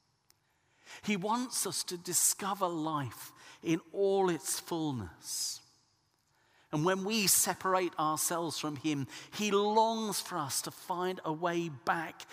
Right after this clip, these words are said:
because it's always been his will that we walk in love and grace, in communion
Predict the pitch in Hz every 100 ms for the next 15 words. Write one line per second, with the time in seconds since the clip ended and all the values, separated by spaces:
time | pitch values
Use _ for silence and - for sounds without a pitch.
0 | - - 156 202 220 214 - 214 214 226
1 | 202 185 170 151 - 170 165 143 165 135
2 | 143 175 170 104 - - _ _ _ _
3 | _ _ _ _ _ _ _ _ _ _
4 | _ _ _ _ 165 175 175 156 175 180
5 | 180 - - 139 143 151 170 170 151 -
6 | - 135 135 143 160 156 147 - - -
7 | - - - _ _ _ - 165 - 165
8 | 151 156 165 170 156 139 104 80